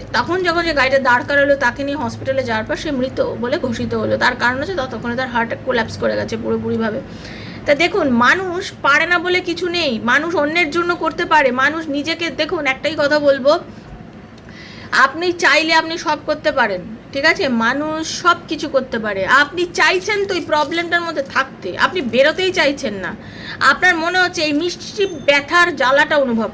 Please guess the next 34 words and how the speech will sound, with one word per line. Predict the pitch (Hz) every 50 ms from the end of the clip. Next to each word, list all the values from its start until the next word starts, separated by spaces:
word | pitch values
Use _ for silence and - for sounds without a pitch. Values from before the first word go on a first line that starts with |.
| -
করতে। | - 196 196 - - -
Actually | 196 226 - - - 226 - - - - 226 233 226 226 - - - - - - -
প্রেমের | 277 285 311 339 370 370 -
জ্বালাটাও | 294 277 285 302 311 302 339 339
একটা | 320 311 - - 311 302
খুব | 294 330 320 285
মিষ্টি | 269 269 269 - - -
মধুর, | 294 269 220 196 202 185 196 269
হ্যাঁ, | 359 494 370
জ্বালা | 240 226 233 247 254
করতে | 254 269 277 - - 277
বেশ | 277 269
ভালো | 226 208 208 214 226 220
লাগে | 214 196 202 196
বুকের | 190 196 202 208 196 180
ভেতরে। | 208 196 - 202 185 196 196 - - - - -
আপনারা | - 285 285 - 285 277 277 285
অনেকে | 247 262 285 - 285
সেই | - 294 254
জ্বালাটা | 226 220 202 196 208 220 220
নিতে | 208 185 190 196 -
পছন্দ | 139 - - - - 175 190 190
করেন, | - 165 175 147 - - - - - -
তো | - 539 539 -
ও | 285 277
প্লিজ | - 320 320 330 339 339 311 302
ওগুলো | 302 294 311 330
করবেন | 320 320 311 320 330 311 302 285 262 226
না, | 196 185 180 175 170 226 - - - - - - - - -
প্লিজ | 311 349 359 349 320
ওগুলো | 330 302 311 330 339 349
করবেন | 339 330 302 294 294 285 277 262 240
না। | 226 208 180 170 - - - - - - - - - - - - - - - - - - - - - - - - - - - 214 -
সেজন্য | - - 285 285 285 330 359 370 349 320 311 330